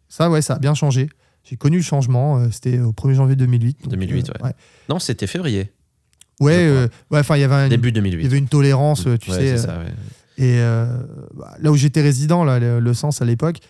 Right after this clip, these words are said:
Speaker 1: c'était grand, c'était haut de plafond et c'était neuf et il y avait des bons extracteurs d'air. On subissait pas trop là-bas,
Speaker 2: Ouais.
Speaker 1: je m'en rappelle. C'était marrant aussi, j'avais un peu peur de ça vu le volume du club qui était grand. Et au final, euh,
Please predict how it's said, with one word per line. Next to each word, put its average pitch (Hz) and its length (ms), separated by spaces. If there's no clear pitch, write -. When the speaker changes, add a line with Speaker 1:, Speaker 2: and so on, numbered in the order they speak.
Speaker 1:
c'était - 260
grand, 151 480
c'était 120 840
haut 147 80
de 131 60
plafond 151 560
et 135 200
c'était - 260
neuf 143 440
et 123 80
il 135 60
y - 20
avait 123 140
des 117 120
bons 135 240
extracteurs 131 460
d'air. 127 220
On 127 160
subissait 190 400
pas 170 140
trop 170 180
là-bas, 147 260
Speaker 2:
Ouais. 95 200
Speaker 1:
je - 120
m'en 131 60
rappelle. 143 340
C'était - 180
marrant 123 220
aussi, 175 180
j'avais 135 200
un 123 60
peu 143 140
peur 143 180
de 135 80
ça 156 220
vu 127 120
le 123 120
volume 139 260
du 127 160
club 139 300
qui 117 100
était 127 160
grand. 139 300
Et 135 80
au 131 40
final, 143 300
euh, 127 300